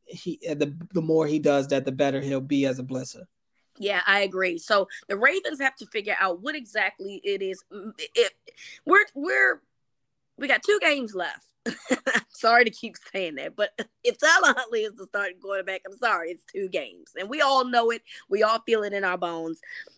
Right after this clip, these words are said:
Speaker 2: And even if Lamar comes back, you, I think you feel like, look, I mean, he's not a hundred percent, so the chances are slim. That being said, you know, if the guy's not gonna play,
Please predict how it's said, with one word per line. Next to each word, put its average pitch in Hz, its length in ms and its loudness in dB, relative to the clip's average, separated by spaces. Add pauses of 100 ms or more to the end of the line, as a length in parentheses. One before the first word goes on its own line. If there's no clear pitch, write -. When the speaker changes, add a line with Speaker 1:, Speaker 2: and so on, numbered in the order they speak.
(140)
Speaker 2:
And 220 360 2
even 302 240 4
if 247 120 2
Lamar 214 260 4
comes 190 260 0
back, 190 240 2
you, 202 140 -12
I 196 60 6
think - 300 -2
you 202 140 -6
feel 196 320 4
like, 175 400 4
look, 165 320 0 (160)
I - 40 0
mean, 190 360 -2
he's 208 200 -12
not 196 280 4
a 185 40 -2
hundred 185 240 -10
percent, 202 400 -6
so 165 420 -2 (460)
the 190 100 -10
chances 185 400 -6
are 175 80 -2
slim. 156 320 -4 (640)
That 349 220 6
being 285 220 -2
said, 208 360 0 (120)
you 277 160 2
know, 202 240 2 (760)
if 262 160 -10
the 320 100 0
guy's 392 280 4
not 294 160 2
gonna 226 160 -10
play, 185 420 -6